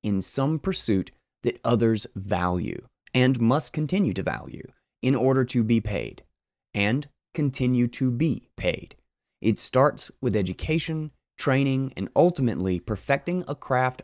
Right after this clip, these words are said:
over time that others value," end quote. So when someone asks why Bitcoin has value, you know, that everybody could just instantly decide it's not worth anything. Understand that this is the case for everything.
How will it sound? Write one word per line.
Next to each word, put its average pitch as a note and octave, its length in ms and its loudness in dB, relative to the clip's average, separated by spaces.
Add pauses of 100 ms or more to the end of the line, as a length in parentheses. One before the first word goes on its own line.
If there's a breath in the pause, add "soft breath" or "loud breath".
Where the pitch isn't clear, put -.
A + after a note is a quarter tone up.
over A#2 260 0
time B2+ 560 -4 (360)
that C3 240 -2
others G#2+ 480 0 (220)
value," F2 580 -4 (240)
end F#2 200 -4
quote. D2+ 300 -8 (540)
So C#3 260 0 (220 loud breath)
when E3+ 100 -8
someone A#3+ 200 0
asks B2 300 2
why G#2 300 0
Bitcoin G2 400 -4
has F#2 280 -6
value, - 540 -8 (360 soft breath)
you G#2 80 0
know, A#2+ 80 2
that C3+ 180 0 (240)
everybody E3 400 6
could C3 140 -4
just C3+ 260 0 (760)
instantly D3+ 500 2
decide C#3+ 400 2
it's G2 140 -4
not A#2 200 -2
worth C3 220 0
anything. F2 500 -4 (680)
Understand F#3 400 0
that - 80 -6
this A3 220 -2
is B2 80 0
the A2 60 -2
case A#2 340 -2 (120)
for A2 320 -2 (140)
everything. G#2 720 -4